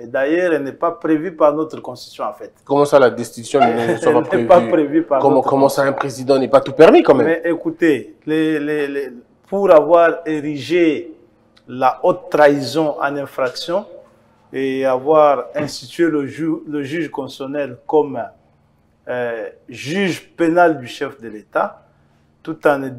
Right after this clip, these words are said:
Speaker 1: en ne définissant pas le, le degré du dol qu'il faut considérer pour établir cette infraction, je crois que le constituant de deux mille six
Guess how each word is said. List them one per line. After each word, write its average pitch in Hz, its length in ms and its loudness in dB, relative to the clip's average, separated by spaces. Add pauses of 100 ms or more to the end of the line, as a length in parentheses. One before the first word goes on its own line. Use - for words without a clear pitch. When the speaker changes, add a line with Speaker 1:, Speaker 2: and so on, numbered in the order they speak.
(140)
Speaker 1:
en 143 140 -2
ne 147 120 -6
définissant 147 760 -4
pas 143 500 0
le, 131 360 -14
le 117 160 -18
degré 151 800 2 (300)
du 123 180 -14
dol 139 540 6 (360)
qu'il 131 140 -12
faut 165 200 -4
considérer 131 720 -6
pour 131 440 -10
établir 120 580 -10 (400)
cette 147 240 -8
infraction, 131 640 -8 (520)
je 127 100 -12
crois 156 220 0
que 156 140 -4
le 135 160 -6
constituant 151 880 -4
de 123 60 -18
deux 139 220 -8
mille 127 380 -10
six - 560 -14